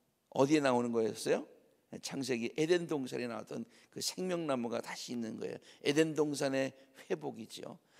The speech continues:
달마다 열매를 내고, 그 나무 잎은 민족들을 치료하는 데 쓰이는 약이 된대요. 민족들을 치료해주는,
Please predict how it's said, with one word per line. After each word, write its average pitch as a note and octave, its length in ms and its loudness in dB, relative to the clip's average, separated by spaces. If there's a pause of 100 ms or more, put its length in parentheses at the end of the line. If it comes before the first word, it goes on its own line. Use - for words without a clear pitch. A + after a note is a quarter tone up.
(220)
달마다 E3+ 520 8
열매를 E3 480 8
내고, D#3 480 0 (320)
그 A#3 340 8
나무 G3+ 460 6
잎은 F3+ 760 0 (520)
민족들을 A3+ 1040 4
치료하는 D#4+ 720 2
데 - 140 -6
쓰이는 - 560 -8
약이 - 260 -14
된대요. C3+ 400 -18 (800)
민족들을 G#3 840 2
치료해주는, F3+ 840 -4